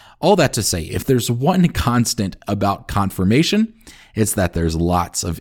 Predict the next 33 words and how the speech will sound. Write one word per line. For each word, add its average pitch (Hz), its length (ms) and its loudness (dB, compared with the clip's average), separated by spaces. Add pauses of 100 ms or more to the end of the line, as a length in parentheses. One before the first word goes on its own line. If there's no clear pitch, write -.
inconsistencies 90 1080 0 (320)
in 90 140 0
how 82 240 0
it 80 80 0
is 76 120 -2
practiced. - 720 -4 (720)
Some 254 200 2
of 269 80 -2
the 170 80 4
older 185 240 2
Protestant 110 540 -2
churches, 82 400 -4
including 107 480 0
Lutherans 113 440 0
and 82 160 -6
Presbyterians, 104 920 -4
practice 139 360 -2
confirmation 123 640 -2
as 127 140 -2
well. 170 380 -6 (360)
Confirmation 151 760 0
in 117 200 0
these 190 280 2
groups 92 300 -4
is 110 160 -4
when 110 120 -2
a 104 80 -2
child 113 380 -4
of 104 80 -6
the 101 160 -4
age 95 180 -4
of 95 140 -6
reason 95 420 -2